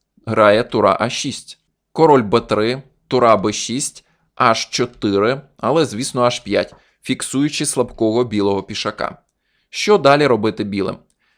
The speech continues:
Можна було зіграти тура А Б один, плануючи відійти королем на С три і надійно захищаючи пішака Б чотири. Однак індійський гросмейстер зіграв цікавіше. Він пожертвував пішака, відійшовши конем на С три.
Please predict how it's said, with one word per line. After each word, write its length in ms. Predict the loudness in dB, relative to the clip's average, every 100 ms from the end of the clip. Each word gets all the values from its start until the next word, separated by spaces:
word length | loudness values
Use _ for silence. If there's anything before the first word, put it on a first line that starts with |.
| _
Можна 260 | -4 -2 0
було 160 | 2 2
зіграти 640 | 2 2 2 2 0 0 -4
тура 260 | 2 2 4
А 120 | 2
Б 180 | 4 2
один, 280 | 2 0 -6 -12 _ _
плануючи 520 | -2 0 0 -4 -6
відійти 380 | -6 -4 -4 -6
королем 440 | -2 0 2 2 0
на 280 | -2 -2 -2
С 140 | -6
три 280 | -4 -4 -4 -8 _ -6
і 100 | -4
надійно 460 | -2 -4 -4 -2
захищаючи 680 | -4 -6 -6 -2 0 0 -6
пішака 460 | -10 -8 -2 0 2
Б 140 | 0
чотири. 460 | -6 -10 -8 -8 -8 _ _ _ 0
Однак 460 | 0 2 0 0
індійський 500 | -4 -2 -4 -4 -4
гросмейстер 680 | -2 -2 -4 -6 -4 -2 -2
зіграв 460 | -2 -4 0 2 2
цікавіше. 720 | -2 -4 -2 -2 -4 -8 -12 -16 _ _ -8
Він 280 | -2 -2 -2
пожертвував 920 | -4 2 4 4 0 0 4 2 0
пішака, 640 | -6 -4 -4 -2 -2 -2 -6
відійшовши 760 | -6 -6 -6 0 0 0 -4
конем 340 | -2 -2 -2
на 140 | -2 -6
С 140 | -8
три. 240 | -6 -8